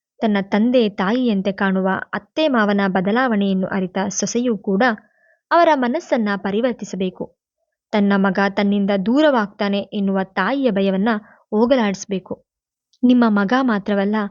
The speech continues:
ನಾನೂ ಸಹ ನಿಮ್ಮೊಂದಿಗೆ ಸದಾ ಇರುವೆನೆಂಬ ನಂಬಿಕೆ,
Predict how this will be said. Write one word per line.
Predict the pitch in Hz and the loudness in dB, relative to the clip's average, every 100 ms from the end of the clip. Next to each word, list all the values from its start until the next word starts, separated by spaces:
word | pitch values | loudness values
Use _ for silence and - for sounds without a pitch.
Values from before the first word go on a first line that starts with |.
| _ _ _ 233 | _ _ _ 0
ನಾನೂ | 247 302 381 | 2 4 2
ಸಹ | - 233 226 | 0 -2 0
ನಿಮ್ಮೊಂದಿಗೆ | 220 208 202 196 196 202 | 0 0 -2 -2 -2 -4
ಸದಾ | - 226 214 240 - | -2 0 2 0 0
ಇರುವೆನೆಂಬ | 226 269 262 208 190 190 | 0 0 0 0 0 0
ನಂಬಿಕೆ, | 196 208 233 208 196 | 0 0 0 0 -2